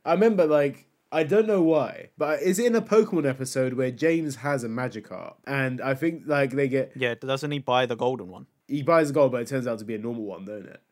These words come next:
Speaker 2: Yeah.
Speaker 1: Uh, and, like, just painted <laughs> gold, which is hilarious.
Speaker 2: <laughs>
Speaker 1: But, like, I swear, I swear there's, like, an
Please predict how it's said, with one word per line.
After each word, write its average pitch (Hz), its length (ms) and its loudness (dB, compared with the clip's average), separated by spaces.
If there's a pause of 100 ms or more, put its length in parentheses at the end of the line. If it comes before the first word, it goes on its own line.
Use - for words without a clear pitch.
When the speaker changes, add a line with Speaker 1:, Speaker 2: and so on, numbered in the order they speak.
Speaker 2:
Yeah. 131 200 2 (260)
Speaker 1:
Uh, 131 400 -2
and, 131 300 -4
like, 117 180 -6
just 104 160 -16
painted 135 440 -4
<laughs> - 60 -18
gold, 165 340 -2
which 139 160 -12
is 110 160 -14
hilarious. 156 840 0
Speaker 2:
<laughs> 135 160 -2
Speaker 1:
But, 170 80 -2
like, 175 100 -2
I 190 80 2
swear, 196 800 2
I 139 140 0
swear 202 500 0
there's, 175 240 -2
like, 151 240 0
an 139 80 -6